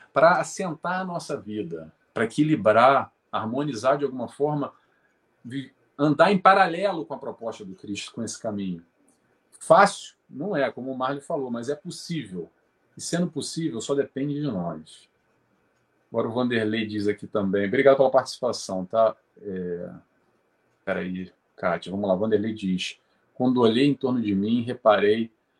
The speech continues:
que o tempo era o meu único contemporâneo." Obrigado, Vanderlei. Isso aqui eu não sei o que que é. Ela tá falando meio russo, meio chinês aqui.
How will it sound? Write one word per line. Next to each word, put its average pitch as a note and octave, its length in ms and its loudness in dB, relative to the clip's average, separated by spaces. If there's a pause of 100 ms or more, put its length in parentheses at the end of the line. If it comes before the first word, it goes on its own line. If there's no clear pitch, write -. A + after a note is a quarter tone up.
(320)
que - 100 0
o B2+ 80 0
tempo F3 400 4 (440)
era B2 160 4
o C3 80 4
meu A#2+ 180 0
único D3+ 720 0 (180)
contemporâneo." F#2+ 1200 -2 (1080)
Obrigado, F#2 460 -2
Vanderlei. A2 880 0 (600)
Isso - 260 -6
aqui - 160 -2
eu A2+ 40 0
não G#2+ 140 -2
sei G#2 220 -2
o - 20 -6
que G2+ 100 -10
que G2+ 220 0
é. G#2 40 8
Ela G#2 240 8
tá G2+ 120 -2
falando G#2 260 -8
meio G2 160 -4
russo, A2 320 -4
meio G2 120 -4
chinês G2 420 -2
aqui. A#2 640 0